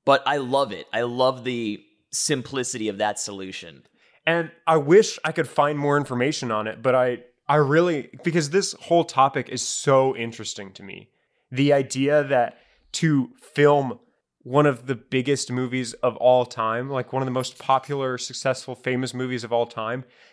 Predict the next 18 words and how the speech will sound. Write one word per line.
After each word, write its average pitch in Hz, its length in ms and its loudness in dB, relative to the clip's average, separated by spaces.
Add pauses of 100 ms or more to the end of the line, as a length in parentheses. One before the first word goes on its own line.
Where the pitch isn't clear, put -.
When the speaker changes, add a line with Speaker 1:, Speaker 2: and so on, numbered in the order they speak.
Speaker 2:
they 135 140 4
hid 120 280 -8
it 147 180 -8
behind 127 300 -4
the 120 60 -4
mask 117 400 -6
of 113 80 -6
a 113 100 -2
horror 113 340 -4
movie 151 400 -10 (360)
with 147 200 2
a 139 60 4
good 127 480 -4
name. 120 420 -8 (460)
I, 135 360 2 (300)
I 139 80 2
love 123 320 0
it. - 140 -18